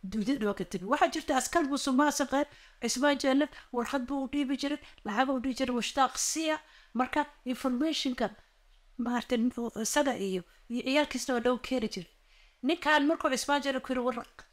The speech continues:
waxaan hayaa qad, aad reerkaa ku xiriirto, anigu maba joogba adduunka." Weli sida lama xiriirin. Shan sano iyo siddeed bilood. Kii oo aad u malayso, maartay, abaarta daba dheer iyo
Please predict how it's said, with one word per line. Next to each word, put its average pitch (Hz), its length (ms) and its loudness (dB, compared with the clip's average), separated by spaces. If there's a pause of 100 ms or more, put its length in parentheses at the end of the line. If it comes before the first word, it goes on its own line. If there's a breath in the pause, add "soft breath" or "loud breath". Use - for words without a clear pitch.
waxaan 247 300 0
hayaa 208 340 2 (960)
qad, 302 160 4 (540)
aad 220 120 -6
reerkaa 254 360 4
ku 254 100 -2
xiriirto, 208 440 -2 (600)
anigu 247 260 2
maba 226 280 0
joogba 185 380 -4
adduunka." - 340 -10 (2500 soft breath)
Weli 302 200 2
sida 202 220 0
lama 190 200 -2
xiriirin. - 360 -20 (920)
Shan 233 260 0
sano 214 300 -2
iyo 185 120 -6
siddeed 202 360 -4
bilood. - 280 -16 (800 soft breath)
Kii 269 160 2
oo 233 180 6
aad 226 200 4
u 277 40 2
malayso, 233 400 2
maartay, 214 340 -2
abaarta 214 400 2
daba 202 240 -4
dheer 208 320 -2
iyo - 160 -20